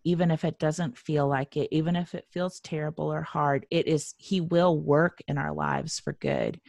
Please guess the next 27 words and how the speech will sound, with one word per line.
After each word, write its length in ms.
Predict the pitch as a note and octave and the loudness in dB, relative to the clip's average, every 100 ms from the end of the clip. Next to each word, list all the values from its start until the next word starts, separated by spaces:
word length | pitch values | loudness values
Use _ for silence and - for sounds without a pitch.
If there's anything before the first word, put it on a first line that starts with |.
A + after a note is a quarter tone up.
| - - - - - | -20 -20 -20 -20 -2
And 460 | E3 D#3 D3 D3+ - _ _ _ - | 2 4 2 0 -6 _ _ _ 0
I 60 | D#3 | 2
really 340 | D#3 F#3 G3 | 4 4 4
need 180 | F3 D#3+ | 2 -2
to 40 | D3 | -4
focus 480 | - D#3 D#3 D3+ - | -2 -2 -2 -8 -6
on 180 | C#3 | -6
him, 440 | D3 - F3 C3 C#3 | -6 -4 -2 0 -2
put 220 | E3 - | -4 -6
my 120 | C#3+ | -6
pers-, 320 | C#3 D3+ C#3+ - - | -6 -8 -10 -12 -10
put 120 | G3 | -6
my 140 | D3 | -6
focus 500 | C#3+ F#3+ G#3 G3 - | 0 2 2 0 -4
on 140 | E3+ D3+ | -4 -4
him, 520 | E3+ D#3+ D3 C#3 D3+ - - - - | -4 -2 0 -2 -4 -12 -20 -18 2
not 220 | F3 G3 | 6 8
on 160 | F3+ | 6
what's 240 | E3 F#3 - | 4 2 2
going 300 | F3 E3 E3 | -4 -2 -2
on 140 | E3 | -2
around 440 | F3+ F3 C#3 C#3+ - | 0 0 -2 -4 -2
me, 160 | C#3+ | 0
not 220 | C#3 C#3 | 2 2
on 100 | E3 | 0
my 80 | F3+ | -4
circumstances, 1300 | F3+ - C#3+ - D3 - D3+ C3+ - - C#3 C3+ D3+ | -6 -4 -4 -4 -10 -10 -6 -4 -6 -6 -4 -4 -8